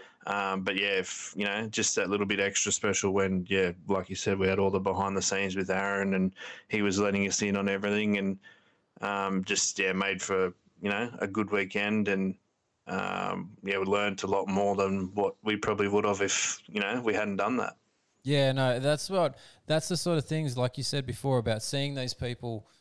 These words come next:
Speaker 2: you know, once, twice, three times, they sort of start to get to trust you and see you a bit more. But obviously, like, like I said, I mean, myself knowing Aaron and Luke from way back, they sort of already opened that up a little bit. But yeah, Aaron was just super accommodating for us, and we really appreciate that, that insight and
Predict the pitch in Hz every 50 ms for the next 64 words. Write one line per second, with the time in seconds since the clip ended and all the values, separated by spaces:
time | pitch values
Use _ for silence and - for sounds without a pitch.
0 | _ _ - 120 120 120 117 117 123 120 113 113 - - - 127 123 117 113 110
1 | - - - 120 117 113 - 120 120 117 113 107 - 113 110 - - 143 147 139
2 | - - 143 131 127 - - 120 113 123 120 - - 117 - - 120 117 113 -
3 | - 117 113 110 110 107 - - 123 120 120 117 110 113 - - 113 113 113 110
4 | 107 113 117 117 113 110 - - 117 110 107 110 107 107 - - _ _ _ 110
5 | 110 107 104 - - 113 107 107 107 - 110 117 117 113 107 - 113 110 - 123
6 | 120 107 - 113 113 110 110 107 104 107 110 110 110 110 107 107 104 98 - -
7 | - - - - _ - 120 123 127 - - - 120 110 113 113 113 110 107 113
8 | 113 113 110 - - 107 - - 117 113 110 107 110 110 110 107 107 107 107 107
9 | - 110 107 104 101 98 107 110 - 110 104 104 110 107 117 104 107 104 95 90
10 | - - 95 90 - - - - - - - _ - 113 107 107 110 117 120 117
11 | 113 107 101 92 110 95 - - 117 110 - 104 101 98 - 110 101 101 101 98
12 | 98 95 95 92 - - 104 98 95 95 - 107 101 101 98 98 101 95 95 95
13 | 90 - - 101 95 92 - - 101 92 - - 98 92 90 - _ - 107 98
14 | 98 101 101 101 - - 104 98 95 90 - 95 95 90